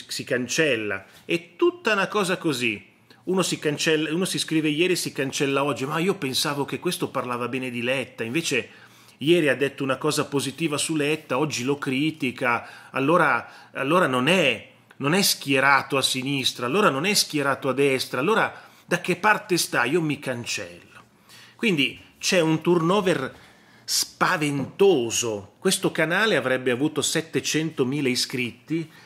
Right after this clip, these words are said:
ma quelli che si sono cancellati sono tantissimi. Per fortuna il trend è sempre positivo, sono sempre di più quelli che si iscrivono di quelli che si cancellano. Però questo è un canale che ha un turnover gigantesco, mentre ci sono canali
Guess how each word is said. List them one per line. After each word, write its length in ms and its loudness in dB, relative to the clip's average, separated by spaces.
ma 280 0
quelli 340 0
che 120 -10
si 120 -4
sono 240 -2
cancellati 640 -4
sono 360 -4
tantissimi. 880 -6
Per 120 0
fortuna 500 0
il 160 0
trend 320 0
è 60 0
sempre 380 -6
positivo, 640 -8
sono 200 -6
sempre 380 -2
di 120 -6
più 260 0
quelli 240 -4
che 120 -6
si 120 -4
iscrivono 400 -4
di 120 -6
quelli 280 -8
che 120 -10
si 200 -10
cancellano. 720 -10
Però 480 2
questo 300 0
è 40 4
un 140 -2
canale 480 2
che 140 -6
ha 20 -2
un 160 -8
turnover 500 -2
gigantesco, 800 -4
mentre 220 -4
ci 100 -8
sono 240 -2
canali 720 -2